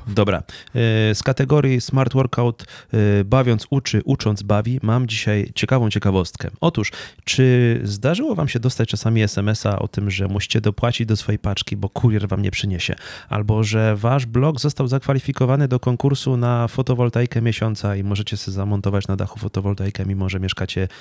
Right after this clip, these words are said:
w bloku? Albo coś tam, coś tam. Wydawało wam się, że to jest scam, że ktoś chce was oszukać, ukraść wasze pieniądze albo pieniążki, jeżeli mówicie tak paskudnie na pieniądze. To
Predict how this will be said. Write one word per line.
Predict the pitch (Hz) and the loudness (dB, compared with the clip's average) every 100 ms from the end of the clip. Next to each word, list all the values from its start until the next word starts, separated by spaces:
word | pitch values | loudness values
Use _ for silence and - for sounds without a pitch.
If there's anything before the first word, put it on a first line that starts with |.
| - - 101 98 95 | -18 -6 -2 -2 -2
w | 92 92 | -4 0
bloku? | 95 85 - - - - | 0 0 -6 -12 -16 -6
Albo | 117 131 147 143 143 | -2 0 2 2 2
coś | - 135 | 0 0
tam, | 131 | 2
coś | 123 123 | 0 0
tam. | 117 117 | 0 0
Wydawało | 113 120 120 135 123 | 2 2 2 2 2
wam | 123 | 0
się, | 113 | -2
że | - | -4
to | - 117 | -2 0
jest | 117 - - | -2 -6 -12
scam, | - - - 113 92 90 | -12 -10 -2 0 0 -2
że | 98 | -4
ktoś | - 131 - | -2 -2 -2
chce | - - 123 | -6 -6 -2
was | 120 131 - | 0 -2 -2
oszukać, | 123 - 151 131 117 - | -4 -2 -2 -2 -2 -2
ukraść | 151 - 131 - 107 | -6 -2 -4 -4 -4
wasze | 113 127 120 113 _ - | -2 0 0 -4 _ -8
pieniądze | - 113 107 117 104 90 98 - - | -2 0 2 2 2 -2 -6 -12 -8
albo | 104 101 | -6 -6
pieniążki, | - 107 101 - - | -2 -2 -2 -4 -8
jeżeli | - - | -8 -6
mówicie | 95 90 - | -8 -8 -10
tak | - | -10
paskudnie | - 95 104 92 | -10 -6 -6 -6
na | 92 | -6
pieniądze. | - 131 101 87 - - - - - | -2 0 -2 -8 -12 -16 -16 -18 -4
To | - 127 131 127 | 2 4 4 2